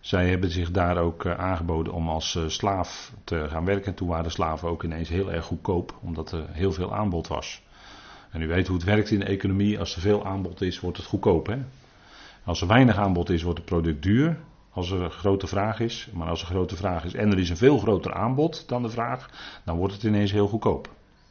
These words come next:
Hè, en in de, in de tijd dat, eh, de appels weer van de bomen komen, dan is er heel veel aanbod van appels en dan worden appels weer goedkoper. In andere delen van het jaar zijn ze weer duurder.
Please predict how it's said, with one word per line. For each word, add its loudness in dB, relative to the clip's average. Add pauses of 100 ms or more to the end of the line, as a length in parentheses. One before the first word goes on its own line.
(480)
Hè, 0
en 0
in 0
de, -2
in 0
de 0
tijd 0
dat, 0
eh, 2
de -4
appels 0
weer 2
van 0
de 2
bomen 4
komen, 4
dan -2
is -2
er -2
heel 6
veel 2
aanbod 2
van -4
appels 0
en -4
dan 0
worden 0
appels -4
weer -2
goedkoper. -2 (480)
In -2
andere 0
delen 0
van -2
het -4
jaar -2
zijn -4
ze -2
weer 4
duurder. 4